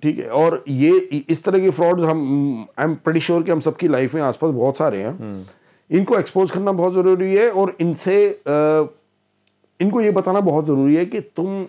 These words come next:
Speaker 1: ये, ये भी एक किस्म का अंधविश्वास ही है ना,
Speaker 2: हम्म।
Speaker 1: कि हमने इतना पढ़ा लिखा है और साइंस जो है ना, बॉम्ब बना के दे रही है।
Speaker 2: सॉलिड, ये तो अंधविश्वास,
Speaker 1: अंधविश्वास ही है ना।
Speaker 2: सॉ-, सॉलिड
Speaker 1: तो
Speaker 2: वाला अंधविश्वास
Speaker 1: बस
Speaker 2: है।
Speaker 1: इनसे, इनसे, इनसे दूर रहा जाए। दुनिया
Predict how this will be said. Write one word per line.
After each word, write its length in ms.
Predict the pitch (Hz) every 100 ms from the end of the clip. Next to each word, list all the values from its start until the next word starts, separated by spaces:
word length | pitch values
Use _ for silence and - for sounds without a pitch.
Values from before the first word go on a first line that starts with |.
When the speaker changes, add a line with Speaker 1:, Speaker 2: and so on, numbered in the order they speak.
| -
Speaker 1:
ये, 500 | 120 139 165 139 - - - - - 170
ये 100 | 226
भी 160 | 359
एक 160 | 269 -
किस्म 240 | 208 208
का 80 | 226
अंधविश्वास 640 | 170 190 240 190 208 160
ही 60 | 202
है 60 |
ना, 100 | 120
Speaker 2:
हम्म। 520 | 135 - _ 131 120 110
Speaker 1:
कि 380 | 147 156 151 127
हमने 220 | 151 165
इतना 220 | 156 165
पढ़ा 200 | 151 151
लिखा 260 | 143 139 156
है 60 |
और 160 | 180 147
साइंस 460 | - 156 165 131 _ _ _ _ -
जो 140 | 123
है 60 | 143
ना, 140 | 160
बॉम्ब 500 | 151 117 127 151 160
बना 200 | 151 143
के 100 | 131
दे 0 |
रही 80 | 123
है। 60 | 107
Speaker 2:
सॉलिड, 400 | 165 214 131 85
ये 80 | 120
तो 240 | 127 180 151
अंधविश्वास, 240 | 135 160
Speaker 1:
अंधविश्वास 420 | 247 180 240 214
ही 80 | 196
है 60 | 143
ना। 80 |
Speaker 2:
सॉ-, 200 | 139 -
सॉलिड 300 | - 139 143
Speaker 1:
तो 60 | 147
Speaker 2:
वाला 160 | - 123
अंधविश्वास 400 | 117 110 110 208
Speaker 1:
बस 160 | -
Speaker 2:
है। 60 | 107
Speaker 1:
इनसे, 240 | 175 - -
इनसे, 640 | 170 165 190 196 185 147 113 -
इनसे 300 | 147 143 170
दूर 280 | 131 151 175
रहा 160 | 147
जाए। 140 | 170 180
दुनिया 640 | 123 139 143 170 175